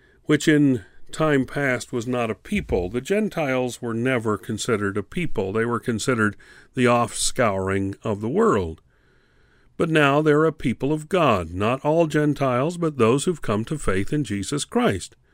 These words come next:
Jew and Gentile are this special and peculiar people, which had not obtained mercy, but now have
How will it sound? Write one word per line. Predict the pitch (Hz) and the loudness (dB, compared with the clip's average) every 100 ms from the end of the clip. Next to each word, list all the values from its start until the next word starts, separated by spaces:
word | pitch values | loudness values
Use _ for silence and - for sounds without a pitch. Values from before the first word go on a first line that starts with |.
| _ _ _ _ _ _ _ | _ _ _ _ _ _ _
Jew | - 143 139 143 147 | 2 6 6 6 2
and | 156 214 175 113 104 - | 0 4 4 2 -2 -8
Gentile | 104 107 95 - 82 78 107 151 - | 0 0 0 -6 -8 -4 -4 -4 -2
are | 120 123 | 0 2
this | 131 127 | 4 2
special | - - 135 110 - 95 101 | 0 -2 -4 -4 -2 -2 -2
and | - 113 107 | -2 -6 -4
peculiar | 127 - 202 110 87 98 127 _ _ | -8 -2 0 0 0 -4 -6 _ _
people, | 220 214 - - _ _ _ _ _ _ _ - - - - | -4 -2 -4 -8 _ _ _ _ _ _ _ -20 -20 -18 0
which | 160 - | 0 2
had | 151 127 | 0 2
not | 120 123 120 | 2 2 2
obtained | 120 - 123 110 | 0 0 2 2
mercy, | 98 90 - 131 | 2 0 -2 -4
but | 180 139 139 | -2 -2 0
now | 135 127 | -2 -2
have | 107 180 160 92 87 - | -2 -2 -2 -2 -6 -10